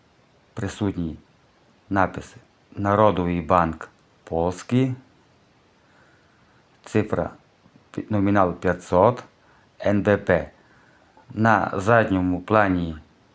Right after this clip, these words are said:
орла з короною можна побачити Вілановський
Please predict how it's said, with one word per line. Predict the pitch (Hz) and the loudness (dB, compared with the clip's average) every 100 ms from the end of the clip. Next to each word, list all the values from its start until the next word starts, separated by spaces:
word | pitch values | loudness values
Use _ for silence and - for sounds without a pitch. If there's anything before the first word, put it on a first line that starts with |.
| _ | _
орла | 98 101 98 | -2 2 2
з | 90 | 2
короною | - 87 95 113 127 131 123 - _ _ - | -4 0 2 2 4 2 0 -10 _ _ -2
можна | 110 107 98 | 2 2 2
побачити | 90 90 98 110 - - 117 - - | 0 0 2 2 -2 -4 -4 -4 -6
Вілановський | 101 101 95 92 107 113 - 113 110 | -4 2 2 4 2 2 -2 -2 -2